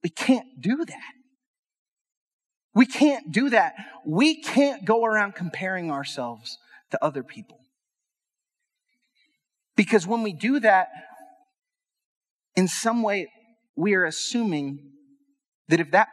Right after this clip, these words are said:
person doesn't deserve the grace of God, somehow I do. And that defeats the entire purpose. Not one of us is worthy. We just sang that song. Is anyone worthy?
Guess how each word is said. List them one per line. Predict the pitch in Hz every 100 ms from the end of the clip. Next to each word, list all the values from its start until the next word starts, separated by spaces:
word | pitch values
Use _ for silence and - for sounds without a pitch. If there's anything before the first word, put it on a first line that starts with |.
| -
person | 208 185 175 139 120 127
doesn't | 113 175 156 143 110
deserve | 127 120 117 113
the | 110
grace | 113 110 117
of | 101
God, | 120 113 - -
somehow | - 170 165 151 -
I | 160 147
do. | 117 135 113 82 - _ _ _ _ _ _ _ _ _ _ _ _ _ _ _ _ _ _ _ -
And | 143
that | 156
defeats | 131 - 185 -
the | 135
entire | 120 165 156
purpose. | 131 123 107 87 - - _ _ _ _ _ _ _ _ _ _ _ _ _ _ _ _
Not | 156 - 135
one | 143 156
of | 156
us | 160
is | 143
worthy. | 123 107 101 110 113 _ _ _ _ _ _ _
We | 143
just | 151
sang | - 170
that | 143
song. | 135 117
Is | 117 147
anyone | 208 196 190
worthy? | 185 185 185